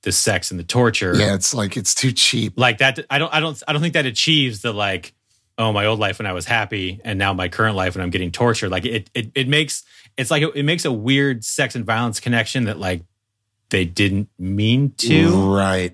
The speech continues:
Speaker 2: Or if they meant to, it doesn't fit with the character.
Speaker 1: Yeah,
Speaker 2: In
Speaker 1: yeah,
Speaker 2: my
Speaker 1: yeah.
Speaker 2: opinion, anyway.
Speaker 1: Hmm. Interesting.
Speaker 2: But look, I'm there for it. You know, I gotta
Speaker 1: Sure.
Speaker 2: watch it.
Speaker 1: I,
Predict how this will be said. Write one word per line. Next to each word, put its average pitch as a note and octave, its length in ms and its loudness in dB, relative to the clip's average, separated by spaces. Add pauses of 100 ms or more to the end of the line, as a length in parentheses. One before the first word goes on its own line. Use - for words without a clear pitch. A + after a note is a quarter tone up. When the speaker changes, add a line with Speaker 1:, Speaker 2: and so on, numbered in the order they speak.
Speaker 2:
Or B2 140 4
if A#2+ 300 0
they A2+ 160 0
meant A#2+ 300 2
to, G#2+ 260 0
it G2 100 -4
doesn't G2 280 0
fit - 280 0
with F2+ 100 0
the G#2+ 80 -4
character. F#2 320 0
Speaker 1:
Yeah, G#2 320 2
Speaker 2:
In D3 100 6
Speaker 1:
yeah, D3 40 6
Speaker 2:
my C3 140 6
Speaker 1:
yeah. A2 80 4
Speaker 2:
opinion, F2+ 360 -2
anyway. F2+ 360 -6 (360)
Speaker 1:
Hmm. F2 200 2 (320)
Interesting. G#2 340 0
Speaker 2:
But G3 80 8
look, F#3+ 180 6
I'm D#3+ 220 0
there B2 200 -2
for G#2+ 280 -2
it. G#2 140 -4 (100)
You C3 140 0
know, A#2 80 2
I A#2 100 2
gotta A2+ 240 2
Speaker 1:
Sure. - 80 4
Speaker 2:
watch F2+ 260 -4
it. G2 240 -6
Speaker 1:
I, D3 180 0